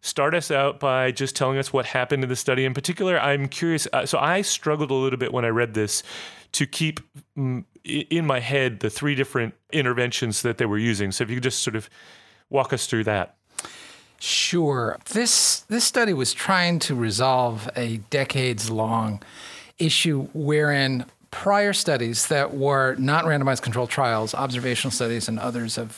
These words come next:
Speaker 2: variable quality, seemed to indicate that women who, who received an injectable contraceptive, which we'll call depot, essentially it's a shot, I think it's every twelve weeks or so,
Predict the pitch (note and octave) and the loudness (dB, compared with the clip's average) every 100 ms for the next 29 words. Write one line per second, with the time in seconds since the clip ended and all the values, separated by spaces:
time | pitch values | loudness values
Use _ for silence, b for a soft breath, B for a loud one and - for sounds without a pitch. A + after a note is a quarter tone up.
0 | - C3+ B2+ B2 A2+ A#2 C#3 C3+ C3 A#2+ | -6 -2 0 0 -2 -2 0 2 2 0
1 | A#2 F3+ E3+ D3 C#3+ C3+ C3 A#2+ B2+ B2+ | 0 0 2 0 0 0 -2 0 -2 0
2 | D#3+ G#3+ A3 F#3 E3 D#3+ B B B B | 0 2 2 2 0 -2 B B B B
3 | B B - F3 - F#3+ D#3 C#3+ B2 B2 | B B 0 0 2 0 2 2 2 2
4 | E3 F#3+ - F3 F3+ E3+ - D#3 C#3 C#3+ | 2 0 -2 2 2 0 0 0 2 0
5 | - B2+ - G2+ - - C#3+ A#2+ D#3 B2 | 0 0 -4 -8 -8 -4 -2 0 2 0
6 | A#2+ C3+ - A#2+ G#2+ - - - C#3 C3+ | 0 -2 0 -2 -4 -10 0 4 4 2
7 | D3+ B2+ - - A#2+ - C3+ B2+ C3+ C3 | 2 2 2 0 2 4 2 2 0 0
8 | A#2 C#3 C3+ B2+ A#2+ - - C#3 C3+ A2+ | 0 2 2 0 -2 -4 0 2 2 0
9 | A#2+ D3 D3 - D3+ B2 - C3+ B2 | 0 2 2 0 2 2 2 4 2